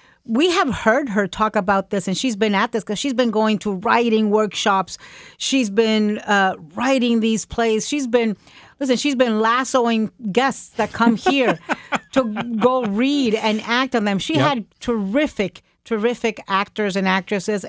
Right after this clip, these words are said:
Speaker 1: They were, so it was a culmination of what I know has been years of work, uh, by Joy, and I think they were terrific. They were funny. I really enjoyed
Speaker 2: She
Speaker 1: it.
Speaker 2: was glowing when she came back, and,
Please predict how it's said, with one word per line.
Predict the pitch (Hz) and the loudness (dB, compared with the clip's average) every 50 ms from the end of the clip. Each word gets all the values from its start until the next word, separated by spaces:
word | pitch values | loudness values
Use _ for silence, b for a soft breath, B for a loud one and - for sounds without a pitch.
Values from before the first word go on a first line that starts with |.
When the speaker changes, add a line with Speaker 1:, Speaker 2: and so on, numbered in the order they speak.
| - - | -12 -6
Speaker 1:
They | 208 208 247 269 | -2 0 0 0
were, | 269 240 247 240 233 233 226 226 | 2 2 2 2 2 0 0 0
so | 262 277 | 0 0
it | 262 | 2
was | 247 247 254 | 2 2 0
a | 240 220 B B B B B B B B _ - | -2 -2 B B B B B B B B _ -2
culmination | - - 330 370 370 349 302 262 262 339 403 359 - - 226 214 | 0 2 2 4 4 4 4 4 4 2 2 0 0 0 2 2
of | 208 208 196 | 2 2 2
what | 196 220 220 | 2 2 2
I | 233 233 226 | 2 2 2
know | 214 233 302 392 359 | 2 2 2 2 2
has | 302 226 202 | 0 0 0
been | 202 220 220 226 214 | 0 0 2 0 0
years | 208 208 226 269 320 381 440 392 262 214 208 214 - - b b b b b b b b _ - | 0 0 2 2 2 2 2 2 2 2 2 0 -2 -6 b b b b b b b b _ -4
of | 226 214 196 | -2 -2 -2
work, | 196 190 240 294 339 311 - - - b b b b b b b _ | -2 0 2 2 2 0 -2 -6 -12 b b b b b b b _
uh, | 220 208 196 196 190 190 - 254 | 0 2 2 2 2 0 -4 -4
by | 220 196 233 226 226 208 | -2 0 2 2 2 2
Joy, | 175 208 247 285 349 339 | 0 0 2 2 2 0
and | 254 214 214 | 2 2 2
I | 214 220 | 0 0
think | - 247 240 233 226 | 0 0 0 0 0
they | 233 214 | 0 0
were | 208 214 | 0 -2
terrific. | 202 - 214 190 208 247 254 - 269 254 208 | -2 -4 -2 -2 0 -2 0 -2 -2 -2 -2
They | - 208 196 | -2 0 0
were | 185 180 | 0 0
funny. | 170 - - 269 269 269 269 262 254 254 254 233 - _ _ _ _ _ - - | -2 0 0 2 2 4 4 2 2 2 0 -2 -4 _ _ _ _ _ -6 -2
I | - 220 | 0 2
really | 233 220 214 196 190 | 2 2 2 2 2
enjoyed | 175 151 156 156 156 | 2 0 0 -2 2
Speaker 2:
She | 160 170 | 2 2
Speaker 1:
it. | |
Speaker 2:
was | 160 131 110 | 2 2 2
glowing | - 139 143 139 135 120 117 | 2 2 2 2 0 0 -2
when | 117 113 | -2 -4
she | - 127 | -6 -6
came | - 127 117 110 | -6 -4 -4 -4
back, | 120 123 113 107 - - | -4 -4 -4 -6 -8 -8
and, | - 131 117 113 107 107 113 | -6 -4 -2 -2 -2 -4 -6